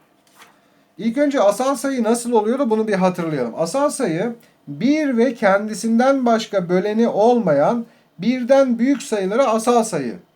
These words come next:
deniyor. Yani sadece bire bölünebilen ve kendisine bölünebilen. Bir örnek göstereyim. Mesela sekiz doğal sayısı asal sayı değil. Niye? Çünkü bire bölebiliyorsunuz.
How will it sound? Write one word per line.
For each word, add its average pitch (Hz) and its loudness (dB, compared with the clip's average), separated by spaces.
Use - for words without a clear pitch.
deniyor. 101 -6
Yani 214 0
sadece 226 -2
bire 208 2
bölünebilen 160 -2
ve 240 -2
kendisine 175 -2
bölünebilen. 107 -4
Bir 233 -4
örnek 247 0
göstereyim. 147 -4
Mesela 214 -2
sekiz 214 -4
doğal 214 4
sayısı 175 -6
asal 202 -4
sayı 220 -6
değil. 170 0
Niye? 233 -2
Çünkü 160 -12
bire 208 -2
bölebiliyorsunuz. 247 -2